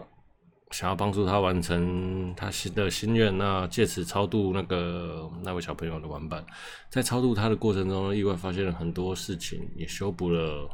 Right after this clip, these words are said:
这群朋友的，之间的距离吧。对，那这部呢，也是所谓的爆哭神-，爆哭神作。那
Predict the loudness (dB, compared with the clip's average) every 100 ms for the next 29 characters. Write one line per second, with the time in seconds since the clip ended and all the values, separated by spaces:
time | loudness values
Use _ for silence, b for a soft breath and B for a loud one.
0 | -6 -4 -2 -2 -2 -2 0 0 0 -2
1 | -2 -6 -8 -10 -12 -8 -6 -2 0 -2
2 | -2 -4 -4 -6 -10 -16 -18 -20 -20 -12
3 | -10 -10 -12 -18 -20 -20 -20 B B B
4 | B -6 -4 -4 -2 0 0 -2 -2 0
5 | 0 0 2 2 2 0 -2 -4 -4 -8
6 | 0 4 6 4 2 2 0 0 0 0
7 | 0 B B B B B B B B 4
8 | 6 6 6 4 2